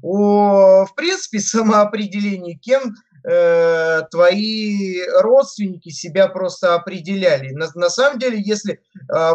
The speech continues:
проводить самоопределение, то, конечно, я русский. Очи-, ну, для меня это очевидно. Э, я же говорю просто о том,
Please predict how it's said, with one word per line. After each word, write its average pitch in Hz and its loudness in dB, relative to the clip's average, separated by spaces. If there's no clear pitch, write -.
проводить 202 2
самоопределение, 196 0
то, 202 -10
конечно, 196 -4
я 220 2
русский. 190 -4
Очи-, 139 -8
ну, 175 -6
для 156 -8
меня 165 2
это 143 0
очевидно. 147 -8
Э, 156 6
я 220 4
же 233 -6
говорю 226 -2
просто 214 -4
о 180 -4
том, 269 0